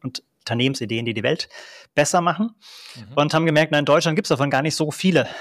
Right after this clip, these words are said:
Speaker 1: Äh, was es aber viele gibt und Mittelstand, Inhaber geführt,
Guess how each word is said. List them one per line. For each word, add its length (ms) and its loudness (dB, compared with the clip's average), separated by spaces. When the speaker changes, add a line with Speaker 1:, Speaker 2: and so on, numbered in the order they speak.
Speaker 1:
Äh, 220 -6
was 100 2
es 60 -2
aber 120 4
viele 300 0
gibt 280 -2
und 180 -4
Mittelstand, 800 2
Inhaber 440 4
geführt, 680 0